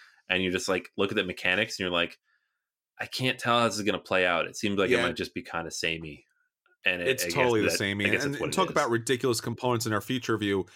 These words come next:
Speaker 2: This game doesn't make it in there, but it really, really should, because the upgrade version comes with a real metal sheriff badge, so to speak. And that's the first player marker.
Speaker 1: <laughs>
Speaker 2: So I was like,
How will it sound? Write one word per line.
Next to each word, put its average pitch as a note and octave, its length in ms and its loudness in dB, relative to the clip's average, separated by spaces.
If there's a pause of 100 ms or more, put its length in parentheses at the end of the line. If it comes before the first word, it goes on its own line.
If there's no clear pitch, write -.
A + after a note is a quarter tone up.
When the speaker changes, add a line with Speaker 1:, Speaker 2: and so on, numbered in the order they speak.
(400)
Speaker 2:
This G3+ 260 -2
game A#3+ 220 0
doesn't F3+ 240 0
make D#3+ 260 2
it D3+ 80 2
in C#3+ 140 2
there, D#3+ 220 2
but C#3+ 140 0
it C3 40 0
really, C3+ 720 4
really B2+ 360 2
should, B2 340 2
because A#2+ 340 -4
the A#2 180 -4
upgrade A2+ 460 0
version A2+ 460 0
comes A2 500 -6
with G#2+ 340 0
a G#2 220 0
real A2+ 580 0 (440)
metal A2 680 0 (460)
sheriff - 640 0
badge, D3+ 280 2
so - 120 -4
to D3+ 100 -4
speak. - 500 -2 (500)
And B2 220 0
that's A#2+ 220 0
the B2 140 -14
first C3 540 -2
player C#3+ 380 0
marker. D3 540 0
Speaker 1:
<laughs> E3 580 -2
Speaker 2:
So D#3+ 240 2
I D#3 80 4
was D#3 180 0
like, D3+ 320 0